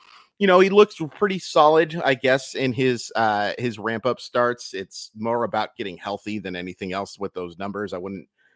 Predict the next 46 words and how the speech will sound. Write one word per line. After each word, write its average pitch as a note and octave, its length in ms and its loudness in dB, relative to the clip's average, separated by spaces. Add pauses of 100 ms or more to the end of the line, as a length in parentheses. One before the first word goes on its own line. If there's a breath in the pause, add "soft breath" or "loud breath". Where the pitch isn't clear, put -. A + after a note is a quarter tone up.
(160)
pay G2 160 -10
too C#3 300 -2
close A#2+ 300 -4
attention A2+ 400 -8
to C3+ 100 -4
them. A#2 180 0
It's G2+ 120 -8
just - 240 -12
more G#2 160 0
about G2 320 -2
getting G#2 180 -6
those F#2+ 240 -8
pitch - 300 -8
counts G#2+ 260 -2
up. B2 260 0
I - 440 -20
think G3+ 100 -8
there G#3+ 100 0
might F#3+ 200 4
be F#3 100 -4
some E3+ 240 -4
re-, C#3 260 6
uh, A2+ 300 2
wear A#2+ 460 -2
and, G#2 260 -8
you C3 80 -4
know, A2 260 -2 (160)
uh, E2+ 380 -2
some B2+ 300 -4
rust D3+ 460 2
to C#3 140 0
wear, G#2+ 380 -4 (120)
to F#2 280 -8 (140)
wear G#2+ 180 -2
off. F#2 240 -8
Wow, G2+ 220 -2
that A2+ 160 -4
was F#2 100 -10
a E2+ 60 -10
lot G2 280 -4
of F2+ 140 -12
word F#2 300 -10
jumble E2+ 240 -12
there, E2 180 -12
Chris F2 240 -14
Crawford. D#2+ 440 -12